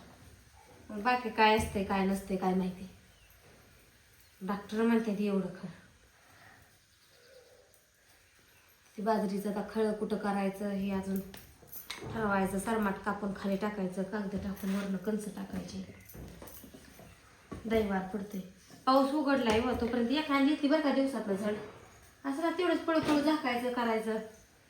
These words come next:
आणि पाऊस उघडलाय तर काढून घेतलेलं कसं बरं पडेल. जायला अजून घट बसायचं आलं का अजून पाऊस येणार. गणपती व-, विसर्जनला पण पाऊस हमखास असतो.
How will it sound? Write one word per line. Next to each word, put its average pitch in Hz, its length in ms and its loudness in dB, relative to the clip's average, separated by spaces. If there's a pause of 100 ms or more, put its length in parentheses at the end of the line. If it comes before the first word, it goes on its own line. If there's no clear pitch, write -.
(720)
आणि 220 160 0
पाऊस 269 300 4
उघडलाय 269 400 4
तर 262 240 2
काढून 269 340 4
घेतलेलं 226 380 0
कसं 226 220 -4
बरं 208 140 2
पडेल. 190 280 -2 (2500)
जायला 247 240 2
अजून 247 500 0
घट 247 160 2
बसायचं 247 480 0
आलं 233 320 2
का 233 80 -2 (1500)
अजून 233 260 2
पाऊस 226 340 4
येणार. 196 220 2 (520)
गणपती 233 600 0
व-, 226 320 4
विसर्जनला 226 540 0
पण 226 160 0
पाऊस 220 340 4
हमखास 214 380 0
असतो. 202 300 -4